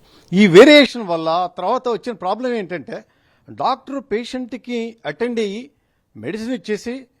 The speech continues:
రాసేసి వెళ్ళిపోతాడు. ఆ తర్వాత డా-, మ్యా-, ఆ, ఆ పేషెంట్ చూసుకునే వాళ్ళు,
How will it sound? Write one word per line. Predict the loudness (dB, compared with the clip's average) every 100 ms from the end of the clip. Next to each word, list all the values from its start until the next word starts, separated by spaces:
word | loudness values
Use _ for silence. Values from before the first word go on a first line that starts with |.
| _ _
రాసేసి | -8 -6 -8 -8
వెళ్ళిపోతాడు. | -10 -10 -12 -12 -18 _ -10
ఆ | -10
తర్వాత | -8 -2 2 2 2 -2 -4 -8
డా-, | -4 -2 0 -2 _
మ్యా-, | -10 -6 -6 -4
ఆ, | -6 -8 _ _
ఆ | -4 -2 0 -2 -4
పేషెంట్ | -8 -6 -10 -12
చూసుకునే | -16 -12 -6
వాళ్ళు, | -2 -2 -4